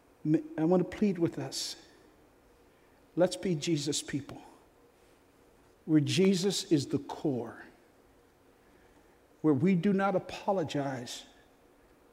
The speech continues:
for his beauty and his power. Let's not be people of excuses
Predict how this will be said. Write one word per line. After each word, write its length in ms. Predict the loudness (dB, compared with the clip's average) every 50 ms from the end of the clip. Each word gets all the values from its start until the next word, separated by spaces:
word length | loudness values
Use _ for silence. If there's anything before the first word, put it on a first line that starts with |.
| _ _ _
for 180 | _ -2 0 2
his 200 | 2 2 2 0
beauty 600 | -4 0 6 8 8 8 8 4 2 -2 -8 -14 -18 -20 -20 -20 -20 -20 -20 _ _ _ _ _ _ _
and 120 | -2 0
his 160 | 0 0 -2 -4
power. 520 | -10 -12 -12 -10 -10 -10 -12 -12 -14 -18 -20 -20 -20 _ _ _ _ _ _ _ _ _ _ _ _ _ _ _ _ _ _ _ _ _ _ _ _ _ _ _ _
Let's 240 | 8 8 8 8 4
not 200 | 0 0 2 2
be 100 | 0 0
people 420 | 2 2 2 2 4 4 4 4
of 120 | 6 4
excuses 1000 | 4 2 2 0 0 0 0 0 0 0 -2 -6 -4 -2 0 2 2 0 -2 -8